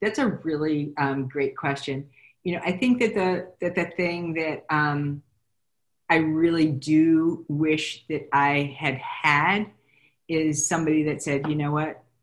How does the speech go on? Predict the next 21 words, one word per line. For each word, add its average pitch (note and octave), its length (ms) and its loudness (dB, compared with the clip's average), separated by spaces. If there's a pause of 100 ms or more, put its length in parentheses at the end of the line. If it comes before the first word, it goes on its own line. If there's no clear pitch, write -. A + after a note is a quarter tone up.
(320)
I D3 680 0 (360)
completely C#3+ 600 -2
believe B2 320 -6
in G#2+ 100 -8
you." D2 220 -14 (1400)
I D#3+ 100 4
completely E3 1040 -4
believe D3 380 -4
in C#3+ 140 -4
you. C#3 340 -4 (560)
I D3 120 4
know D3+ 440 2
you C#3+ 240 -2
can C3+ 240 -4
do C3 200 -2
this. - 500 -14 (440)
Um, C#3 600 -2
and, C#3 600 -2 (340)
you D3 120 -4
know, D3 140 -6
I, D3+ 180 0